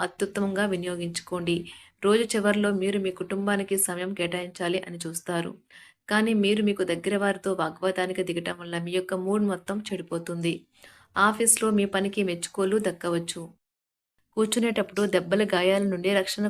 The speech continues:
కోసం ప్రత్యేక శ్రద్ధ పెట్టండి. ఇంకా మంచి భంగిమలో కూర్చోవడంతో వ్యక్తిత్వాన్ని మాత్రమే కాదు,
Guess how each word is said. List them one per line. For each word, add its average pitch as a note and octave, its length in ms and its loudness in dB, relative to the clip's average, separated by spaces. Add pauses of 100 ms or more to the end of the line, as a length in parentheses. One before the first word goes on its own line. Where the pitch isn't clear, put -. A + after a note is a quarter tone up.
(100)
కోసం F3+ 280 2
ప్రత్యేక G3 480 0
శ్రద్ధ F3+ 360 0
పెట్టండి. E3 420 -2 (600)
ఇంకా G#3+ 300 4
మంచి G3 340 4
భంగిమలో F#3+ 560 2
కూర్చోవడంతో F3+ 600 -2 (100)
వ్యక్తిత్వాన్ని G3+ 680 0
మాత్రమే F3 340 -6 (100)
కాదు, E3+ 220 0